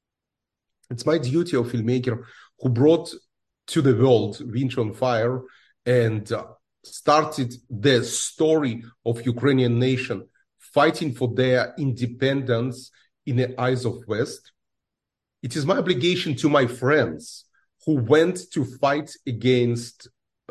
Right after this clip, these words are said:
Russian invasion, it is my true, uh, duty to go and continue the story. And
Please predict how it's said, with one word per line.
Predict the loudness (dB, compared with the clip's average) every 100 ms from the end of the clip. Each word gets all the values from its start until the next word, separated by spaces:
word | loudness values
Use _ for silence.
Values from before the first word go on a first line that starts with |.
| -14
Russian | -4 -2 -2 -4 -4
invasion, | -4 -4 -4 -4 -6 -10 -14 _ _ _ _ _
it | -12 -4
is | -4 -4 -6
my | -4 0 2 2 0 -2 -10 _ _ _ _ _ _ _ _ _ -10 -8 -8
true, | -12 -4 0 2 2 0 -10 _ _ _ _ _
uh, | -4 -2 -2
duty | -4 -6 -6 -4 -6 -6 -16 _
to | -8 -8
go | 0 2 2 0 -6 _ _ _ -2
and | 0 0 -2 -8 -20 _ _ _ _ _ _
continue | -6 -4 -4 -8 -10 -4 -2 -4 -8 -20 _ -10
the | -10
story. | -6 -6 -6 -8 -16 _ _ _ _ _ _ _ _ _
And | -4 0 2 2 0